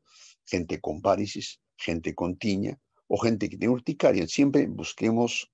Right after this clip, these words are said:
factores. Mucha gente no lo tiene, pero ese es el primer mensaje. Y muchas veces no requieren cultivos, salvo que sospechemos otras enfermedades que hemos mesizado. Y generalmente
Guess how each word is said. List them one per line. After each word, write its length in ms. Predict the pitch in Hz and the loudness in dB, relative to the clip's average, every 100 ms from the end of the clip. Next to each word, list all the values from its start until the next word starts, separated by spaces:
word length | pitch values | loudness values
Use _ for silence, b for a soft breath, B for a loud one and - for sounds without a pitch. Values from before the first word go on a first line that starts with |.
| - | -4
factores. 640 | - - - 95 82 - - b b | -4 -2 -2 -2 -2 -8 -16 b b
Mucha 280 | 131 143 113 | 2 2 2
gente 260 | 127 120 | 0 0
no 140 | 104 113 | 2 2
lo 120 | 95 | 2
tiene, 280 | - 98 110 | 0 -2 -2
pero 220 | - - | -4 -4
ese 140 | - | -4
es 120 | 110 - | -4 -6
el 120 | 80 | -6
primer 320 | - 85 90 | -4 -2 -2
mensaje. 480 | 78 - - - - _ _ _ b b b | -2 -6 -8 -12 -16 _ _ _ b b b
Y 300 | - 147 - - _ _ _ _ _ _ _ _ | 4 6 4 -2 _ _ _ _ _ _ _ _
muchas 280 | 135 139 113 | 2 4 4
veces 160 | 123 117 | 2 2
no 200 | 120 160 | 2 2
requieren 360 | 104 120 120 | 2 -2 -4
cultivos, 760 | 107 110 113 127 - - - - b b - | -4 -6 -2 -2 -4 -8 -16 -20 b b 2
salvo 340 | 117 101 92 | 4 4 0
que 100 | 82 | -4
sospechemos 800 | - - - - - 82 78 - | -8 -10 -14 -12 -8 -6 -6 -6
otras 360 | 82 80 82 - | -4 -2 -4 -4
enfermedades 600 | - - 80 82 82 82 | -8 -8 -8 -4 -4 -4
que 120 | - | -6
hemos 260 | 87 87 - | -6 -8 -10
mesizado. 680 | - 82 - 98 - 104 - B B B B - | -10 -6 -6 -6 0 0 0 B B B B -8
Y 80 | 95 | -2
generalmente 720 | 117 104 120 127 120 117 | 0 2 4 2 2 0